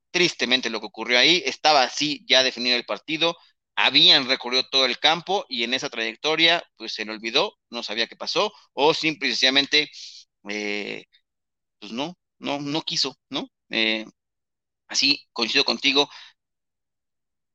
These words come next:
tuvo que haber ganado el equipo de Arizona ese encuentro, no fue así.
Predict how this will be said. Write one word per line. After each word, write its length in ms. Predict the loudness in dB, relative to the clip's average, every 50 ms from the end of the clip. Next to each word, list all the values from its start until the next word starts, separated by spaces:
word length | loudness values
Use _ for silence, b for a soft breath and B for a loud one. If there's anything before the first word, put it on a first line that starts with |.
| _ _
tuvo 240 | 2 4 4 4 4
que 80 | 4
haber 140 | 4 4 4
ganado 220 | 4 4 4 4
el 60 | 4 2
equipo 220 | 0 -2 0 0
de 60 | 0
Arizona 260 | 0 0 -2 -2 -2
ese 160 | -2 -2 -4 -8
encuentro, 500 | -6 -4 -2 -2 -2 -2 -4 -4 -4 -6
no 240 | -6 -4 -2 -2 0
fue 180 | 0 0 0 0
así. 380 | 0 0 0 0 0 -2 -4